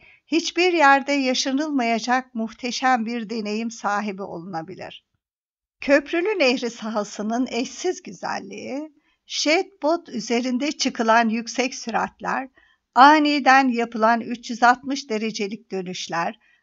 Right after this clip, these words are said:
özel üretim arazi araçlarıyla yapılacak heyecan dolu bir tur oldukça büyüleyicidir.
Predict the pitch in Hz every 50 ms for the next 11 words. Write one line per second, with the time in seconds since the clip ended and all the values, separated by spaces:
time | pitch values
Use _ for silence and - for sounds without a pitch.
0 | _ _ - 247 269 262 277 302 320 330 330 285 - - 247 247 277 285 285 285
1 | 339 285 262 - - 226 226 240 233 240 233 233 - 285 - 220 214 226 226 247
2 | 233 - 233 226 220 277 277 254 226 220 208 208 220 214 214 220 208 214 208 214
3 | 220 202 226 226 - - - 226 233 254 254 254 254 269 269 294 294 262 220 226
4 | 220 233 196 233 233 220 - - - 208 202 220 240 254 - _ - 214 220 220
5 | 214 - 302 285 - - - 226 196 180 196 180 180 175 185 175 175 175 - -
6 | 185 - - 196 185 - - _